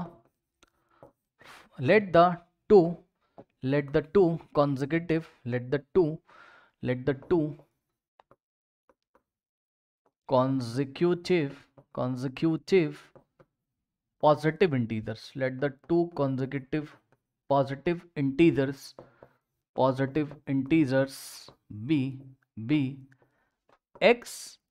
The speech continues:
and x plus one। माना कि टू consecutive in-, in-,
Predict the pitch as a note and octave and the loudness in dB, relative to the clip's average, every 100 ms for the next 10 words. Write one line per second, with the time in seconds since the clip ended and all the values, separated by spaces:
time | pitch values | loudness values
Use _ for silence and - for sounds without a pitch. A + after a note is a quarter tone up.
0 | _ _ _ G3 F#3 D#3+ F3 - _ _ | _ _ _ 2 4 2 -2 -10 _ _
1 | _ _ _ - G#2+ - - D3 D3+ A3 | _ _ _ -12 -10 -10 -4 -4 -2 0
2 | D#3+ B2+ - _ _ _ - A#2 D3+ G3+ | 0 -2 -14 _ _ _ 0 2 4 2
3 | F#3+ F#3+ F3+ - G3 A3 D#3+ D#3 D#3 D#3+ | 0 -6 -8 2 2 4 2 2 -2 -2
4 | E3 D3 D#3 C#3 | -4 -6 -6 -6